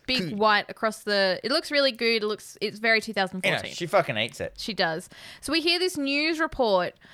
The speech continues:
Speaker 1: um, on a radio
Speaker 2: We're coming to a
Speaker 1: as
Speaker 2: new scene.
Speaker 1: Yes. So as, uh, a mum walks into a bedroom to wake up, uh, her son,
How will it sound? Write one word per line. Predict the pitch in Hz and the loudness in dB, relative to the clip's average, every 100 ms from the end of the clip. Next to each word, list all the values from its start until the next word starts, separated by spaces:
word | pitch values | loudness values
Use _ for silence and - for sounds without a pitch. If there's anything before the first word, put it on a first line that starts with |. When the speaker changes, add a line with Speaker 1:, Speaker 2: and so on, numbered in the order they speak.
| - | -4
Speaker 1:
um, | - 214 214 | 2 2 2
on | 226 262 | 2 2
a | |
radio | 240 202 196 190 190 | 4 2 2 2 2
Speaker 2:
We're | 139 | 4
coming | 190 214 | 4 4
to | 170 | 4
a | |
Speaker 1:
as | 139 | 2
Speaker 2:
new | 120 | -2
scene. | 113 87 82 _ | -4 -6 -10 _
Speaker 1:
Yes. | 104 131 - - _ _ | -8 -6 -8 -20 _ _
So | - 226 | -2 2
as, | 247 262 247 262 | 4 2 0 2
uh, | 233 220 214 208 - | 4 6 4 2 2
a | 214 214 | 0 2
mum | 214 226 240 240 | 4 2 2 -2
walks | 208 220 - 226 | 0 0 0 -4
into | 220 220 226 214 208 190 | -2 -4 -2 0 0 0
a | 190 | 0
bedroom | 190 202 196 196 190 | 2 2 2 0 0
to | 202 196 | -4 -2
wake | 190 190 | 0 2
up, | 196 175 - | 0 0 -2
uh, | 180 170 165 | -2 0 -2
her | 160 | -4
son, | - 285 | 2 2